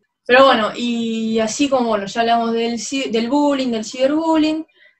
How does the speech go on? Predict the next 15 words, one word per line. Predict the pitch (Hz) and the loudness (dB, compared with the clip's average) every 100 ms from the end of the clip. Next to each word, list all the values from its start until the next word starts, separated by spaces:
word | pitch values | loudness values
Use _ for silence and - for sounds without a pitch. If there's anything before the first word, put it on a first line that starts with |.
| _ _ - | _ _ -2
ahora | 277 359 | 2 2
quiero | 302 277 | 2 2
hablar, | 254 262 277 - _ _ _ _ - - - | 4 4 2 -6 _ _ _ _ -18 -18 -14
y | 254 254 247 269 | -6 -4 -2 -2
esto | 277 285 | -2 -2
que | 233 | -2
se | 226 | -2
da | 247 262 | 0 0
mucho, | 277 269 285 285 - - _ _ - _ - | 0 -2 2 2 0 -8 _ _ -20 _ 0
hubo | 320 311 | 4 6
un | 247 | 4
episodio | 220 214 262 240 | 0 -2 0 0
en | |
Estados | 208 254 247 - | -4 -2 -4 -4
Unidos, | 262 269 254 277 - - | -2 -2 -2 -4 -8 -20